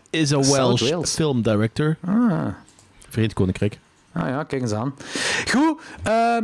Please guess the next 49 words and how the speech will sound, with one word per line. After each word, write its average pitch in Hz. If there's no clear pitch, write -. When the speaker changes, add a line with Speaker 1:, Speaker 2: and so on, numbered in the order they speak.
Speaker 2:
Safe 254
Haven 233
speelt 226
zich 185
af 233
in 220
Indonesië 160
in 143
ieder 139
geval. 139
Ah 202
ja, 226
en 208
die 180
Timo, 247
eh, 196
en 175
die 156
Greg, 156
wat 202
hebben 170
die 156
nog 180
gemaakt? 202
Ehm, 151
ja, 143
een 151
short 180
in 156
de 147
ding 147
is 185
een 160
V 147
H 147
S -
vierennegentig. 151
Ehm, 156
The 147
Night 151
Comes 208
For 196
Us, -
May 151
the 147
Devil 151
Take 170
You, 202
eh, -